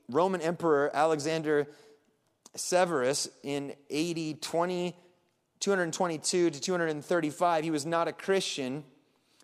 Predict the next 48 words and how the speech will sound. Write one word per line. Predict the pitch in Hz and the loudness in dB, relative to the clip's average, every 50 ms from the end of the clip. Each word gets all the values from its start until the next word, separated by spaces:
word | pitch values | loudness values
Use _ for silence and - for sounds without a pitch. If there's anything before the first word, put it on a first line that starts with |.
| _ | _
but | 160 156 | 0 0
he | 147 170 185 190 185 | 0 0 0 2 4
was | 180 170 156 - - - - _ _ _ _ _ _ - | 4 2 2 -2 -6 -10 -16 _ _ _ _ _ _ -14
traditionally | - - 180 165 160 175 170 - - 185 175 170 170 170 165 160 156 156 156 156 | -4 -2 0 2 2 0 0 -2 -4 -4 -2 -2 -2 -2 -2 -4 -4 -4 -4 -4
the | 139 123 139 151 | -2 0 2 2
one | 156 156 156 160 156 | 4 4 2 2 0
that | 151 135 | 0 -2
we | 135 143 | -2 -4
trace | 135 - - 165 156 151 151 | -4 0 0 0 0 0 0
the | - 151 147 | -2 -2 -2
golden | 131 117 113 - - 139 156 156 156 139 139 139 135 | -2 -6 -12 -4 2 4 6 6 4 2 -2 -4 -2
rule | 139 147 170 185 190 185 | 2 4 6 6 6 4
to. | 180 185 - - 135 127 127 135 147 147 - - - - _ _ _ _ _ | 2 -2 -4 -2 -2 0 0 0 -2 -4 -8 -16 -20 -20 _ _ _ _ _
He | - - 190 190 | -10 -6 -2 0
was | 180 160 | 0 2
so | - - 185 202 | 4 4 4 4
impressed, | 202 180 165 - - 208 185 170 160 160 - - - - - _ _ - | 4 0 -2 2 4 4 6 6 4 2 0 -6 -12 -18 -20 _ _ 0
although | 139 147 160 165 170 | 2 4 4 4 4
not | 165 160 156 | 2 2 0
a | 151 | -2
Christian, | - - 196 190 170 - 180 165 | 0 0 0 0 2 0 0 2
by | 156 151 | 2 2
the | 147 143 | 2 0
comprehensiveness | - - 175 180 180 - 165 160 147 147 175 185 190 175 - 170 156 139 135 131 - - _ - 143 151 151 156 151 - | -2 0 0 0 0 0 -2 -2 0 0 -2 -2 -2 -4 -4 -4 -4 -4 -6 -12 -18 -20 _ -6 -2 0 0 0 0 -2
of | - 156 156 156 147 143 | 0 2 2 2 0 -4
this | 151 160 151 | -4 -4 -4
saying | - - - 175 180 185 180 151 139 151 170 156 - _ _ _ - - - | -2 -2 0 0 0 0 -2 -2 -4 -6 -6 -8 -12 _ _ _ -20 -4 2
of | 151 160 151 131 | 2 2 2 2
Jesus, | 131 117 139 190 196 196 165 143 139 139 156 - - - - - - _ _ - - _ _ _ | -2 -6 -4 -2 -2 -2 0 2 2 2 2 0 -4 -8 -12 -18 -20 _ _ -20 -20 _ _ _
that | - 160 165 | -2 -2 0
as | - 160 165 170 156 | 2 2 2 2 2
a | 170 | 0
guide | 147 143 170 175 185 180 156 | 2 2 4 4 4 2 0
to | 160 | -2
good | 151 143 185 180 | 0 2 2 4
living, | 160 180 190 180 170 165 | 4 2 2 2 0 -2
he | 165 175 | -2 0
had | 175 170 170 | 2 2 2
it | 170 170 165 | 2 0 -2
inscribed | 160 160 156 - - - - - 196 190 185 180 165 156 151 151 143 | -2 -4 -4 -4 -4 -4 0 2 4 4 6 6 6 4 4 2 0
in | 139 156 151 156 147 127 | -4 -4 -4 -4 -4 0
gold | 151 175 185 175 156 143 143 147 | 2 4 4 6 6 4 4 2
on | 156 139 143 | 0 -2 -2
the | 143 | -2
wall | 139 135 139 139 135 135 139 | 0 2 2 2 4 2 0
of | 131 | -2
his | 139 139 | -4 -8
chamber. | - - - 156 165 175 151 139 90 82 | -8 -8 -8 -6 -6 -6 -6 -6 -6 -8